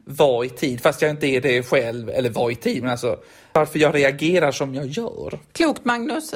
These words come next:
Speaker 2: så är det ju. Man måste ju se, vad är det som gör att det här är en viktig fråga för mig? Vad är det hon liksom, eh, stoppar hos dig? Och vad är det hon trycker på hos dig?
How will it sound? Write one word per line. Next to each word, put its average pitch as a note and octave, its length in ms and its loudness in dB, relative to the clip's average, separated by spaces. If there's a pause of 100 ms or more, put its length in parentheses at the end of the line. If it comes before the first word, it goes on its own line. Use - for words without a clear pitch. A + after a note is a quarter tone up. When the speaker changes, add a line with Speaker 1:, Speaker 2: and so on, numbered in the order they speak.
(100)
Speaker 2:
så E4 120 2
är D4+ 140 0
det G#3 80 -4
ju. G#3 160 -4 (400)
Man C#4+ 140 -2
måste D4+ 320 -2
ju C4 100 -4
se, A#3 360 -4 (260)
vad C4+ 120 -4
är B3+ 160 -2
det A#3 100 -8
som A#3+ 180 -8
gör A3+ 200 -2
att G#3+ 160 -6
det A3 160 -10
här D4+ 400 0
är A#3+ 140 0
en G#3+ 100 -6
viktig G#3+ 380 -6
fråga F3+ 400 -6
för - 80 -10
mig? - 360 -10 (400)
Vad A3+ 100 0
är A3+ 200 2
det A3 120 -4 (120)
hon C#4+ 440 2
liksom, F3 540 -8 (360)
eh, F3+ 520 -6
stoppar G#3+ 680 -2
hos G3 180 -12
dig? - 360 -6
Och F#3+ 60 -8
vad G3 100 -2
är G3+ 120 -4
det G3 160 -8
hon C4+ 380 0
trycker - 420 -8
på - 220 -10
hos F#3 220 -14
dig? - 320 -12